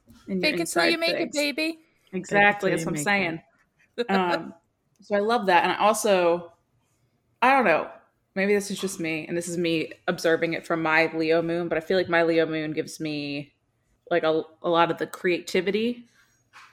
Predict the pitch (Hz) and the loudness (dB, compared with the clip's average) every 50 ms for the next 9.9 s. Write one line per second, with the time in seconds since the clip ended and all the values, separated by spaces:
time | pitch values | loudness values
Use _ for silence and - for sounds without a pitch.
0 | - - 202 196 196 185 190 196 190 202 208 208 202 202 202 202 190 - - - | -12 -8 -8 -6 -6 -4 -2 -2 0 0 0 2 2 2 2 0 -2 -4 -10 -20
1 | _ _ _ - - - _ - 185 175 170 170 - 180 175 170 170 170 170 165 | _ _ _ -20 -20 -18 _ -4 -2 -2 -2 0 0 2 4 4 4 2 0 -2
2 | 170 175 170 170 - - 180 165 160 160 160 156 156 156 156 143 - _ _ - | 0 -2 -2 -2 -4 -4 -4 -2 -2 -2 -2 -4 -4 -6 -6 -8 -10 _ _ -20
3 | - 160 160 180 165 160 - - 180 160 - - - - - - _ _ _ _ | -16 -6 -2 0 0 0 0 -2 -4 -8 -14 -16 -16 -18 -20 -20 _ _ _ _
4 | _ _ _ _ _ - - _ _ - - 208 202 185 143 - - 185 196 202 | _ _ _ _ _ -20 -20 _ _ -2 0 2 2 2 2 2 4 4 4 4
5 | 185 180 214 220 226 226 226 226 202 165 - - - 196 190 202 196 190 185 175 | 4 2 2 2 4 4 4 2 0 0 -2 0 6 6 6 6 6 2 0 0
6 | 165 160 135 180 170 160 165 165 147 147 143 - - - - - - - - - | 0 -2 0 0 0 0 0 -4 -4 -4 -4 -4 -4 -6 -10 -12 -12 -12 -12 -10
7 | - - 73 - - - - _ _ - _ _ _ _ _ _ _ _ _ _ | -8 -8 -8 -8 -10 -12 -12 _ _ -20 _ _ _ _ _ _ _ _ _ _
8 | _ _ - 190 185 190 180 160 151 185 170 165 165 156 151 143 143 - - 165 | _ _ -4 -4 -4 -4 -4 -2 0 0 0 2 0 0 0 -2 -6 -6 -8 -8
9 | 147 156 - - - - - 101 - - 170 170 - 185 180 - - | -8 -8 -8 -12 -14 -12 -14 -12 -8 -6 -2 2 6 6 6 4 2